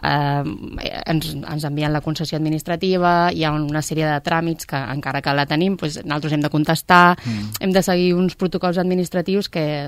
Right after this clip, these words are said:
Speaker 1: fan que no, que no es pugui obrir realment o gaudir de la instal·lació fins que tinguem totes les coses, eh, sobre el paper i damunt la taula per, per estar segurs que tot està correcte. I re, eh, bueno, ha trigat, mm, un poc,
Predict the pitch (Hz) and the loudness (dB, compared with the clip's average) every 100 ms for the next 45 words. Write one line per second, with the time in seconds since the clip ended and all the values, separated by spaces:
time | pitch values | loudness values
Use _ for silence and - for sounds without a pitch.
0 | 143 156 147 147 165 151 143 147 143 143 | -4 -2 0 0 -2 -2 -2 -4 -4 -4
1 | 143 - - 156 151 143 160 147 147 143 | -6 -10 -8 -4 -2 -2 -2 0 2 2
2 | 147 147 139 - - - - 165 156 160 | 2 2 0 -4 -16 -14 -2 0 0 0
3 | 165 160 156 156 156 156 160 151 175 151 | 0 0 0 0 0 0 0 -2 -4 -4
4 | 170 160 170 - - 139 139 139 147 143 | -4 -2 -2 -2 -2 0 2 0 0 -2
5 | 147 147 135 - 143 143 143 - - - | -2 -2 -4 -6 -4 -2 -4 -6 -10 -10
6 | - - - - - - - 170 160 156 | -10 -10 -10 -10 -10 -12 0 4 6 6
7 | 160 151 175 185 175 156 151 151 151 143 | 4 4 6 6 4 2 2 2 2 4
8 | 143 147 143 131 131 135 143 135 - 143 | 4 4 2 0 -2 -2 -4 -4 -6 -6
9 | 139 139 - 143 139 139 156 147 143 139 | -6 -6 -8 -8 -4 -2 -4 -2 0 -2
10 | - 139 - - - - - - - - | -4 -10 -10 -20 -20 -20 -20 -20 -20 -20
11 | _ 160 151 143 135 139 143 135 143 135 | _ -2 0 0 -2 -2 -2 -2 -4 -4
12 | 131 151 147 143 170 165 160 170 165 160 | -2 0 0 2 4 4 2 -2 -2 0
13 | 160 165 160 165 160 196 220 | 0 0 2 2 2 2 0